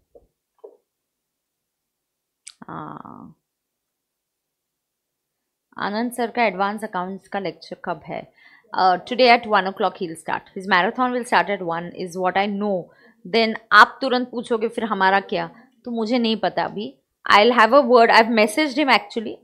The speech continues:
so let's see, ठीक है। Thank you विपुल। चलो जल्दी आगे जाएंगे। I called in sick all the week। before the summer vacation, but now I have to face the music. Oh my God, you have to face the music, matlab?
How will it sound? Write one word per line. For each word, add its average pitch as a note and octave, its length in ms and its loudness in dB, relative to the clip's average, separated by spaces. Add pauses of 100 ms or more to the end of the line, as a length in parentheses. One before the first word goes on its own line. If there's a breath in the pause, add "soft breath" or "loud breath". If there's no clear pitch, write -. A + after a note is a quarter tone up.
(120)
so A#3 120 -6
let's A3+ 320 0
see, A#3 160 -8 (1300)
ठीक A#3 160 -6
है। C4+ 180 -10 (920)
Thank A3 200 -4
you B3+ 120 -4
विपुल। F#3+ 360 -6 (300)
चलो A3+ 340 0
जल्दी A3 280 2 (120)
आगे G#3 220 0
जाएंगे। E3+ 280 -6 (600 loud breath)
I C4 140 12
called C#4+ 360 10
in E4+ 140 -2 (120)
sick F4 100 2 (120)
all C4 220 12
the E4 100 2
week। B3+ 420 -2 (220 soft breath)
before C4+ 280 6
the F4 120 4
summer C#4+ 360 8
vacation, A3+ 680 2
but A#3 240 4
now B3+ 240 10
I C4 160 10
have A#3+ 260 0
to C4+ 120 -4
face A3+ 360 4
the A3+ 400 8 (240 loud breath)
music. G#3+ 480 -2
Oh A3 100 -2
my A3 180 2
God, F#3+ 300 6
you G#3 120 -2
have G#3 220 6
to C4+ 100 -4
face A#3 320 4
the C4 100 4
music, A#3+ 400 -4
matlab? B3 360 -6